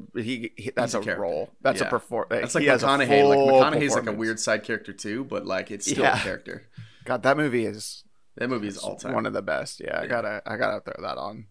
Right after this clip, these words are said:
Speaker 2: Yeah.
Speaker 1: Um,
Speaker 2: That movie's all
Speaker 1: yeah,
Speaker 2: time.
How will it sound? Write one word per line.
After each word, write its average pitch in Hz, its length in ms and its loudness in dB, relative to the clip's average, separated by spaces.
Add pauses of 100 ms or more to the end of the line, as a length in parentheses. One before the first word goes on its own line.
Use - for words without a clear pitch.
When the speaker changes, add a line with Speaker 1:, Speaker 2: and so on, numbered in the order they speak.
(140)
Speaker 2:
Yeah. 120 260 2
Speaker 1:
Um, 110 200 -8 (1200)
Speaker 2:
That - 80 -14
movie's 98 180 -10
all 117 80 -4
Speaker 1:
yeah, 92 60 -4
Speaker 2:
time. - 160 -8